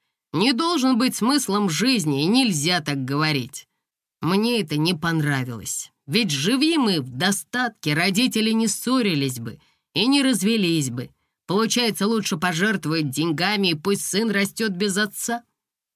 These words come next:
Дядюшка Дон всегда был очень прямолинейным. Детей это может травмировать, согласна.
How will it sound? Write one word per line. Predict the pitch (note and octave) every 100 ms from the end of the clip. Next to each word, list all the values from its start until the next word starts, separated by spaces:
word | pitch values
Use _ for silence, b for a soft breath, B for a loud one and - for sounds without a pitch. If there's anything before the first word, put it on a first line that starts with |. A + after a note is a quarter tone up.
| _ _ _ _ C3+
Дядюшка | D#3+ C#3 C3+ - D3
Дон | B2+ D3 D#3
всегда | D3+ C#3+ C#3+
был | C3+ D3
очень | C#3+ - C3
прямолинейным. | C3 C3+ C3 C3 C3+ C#3 C3+ B2+ - _ _ _ _ _ _
Детей | C3+ F3 G3+ F4
это | E4 B3
может | C#4 B3 A3+
травмировать, | - D#3+ E3 G3+ G3 C3 B2+
согласна. | - A#2 C3 C3 - -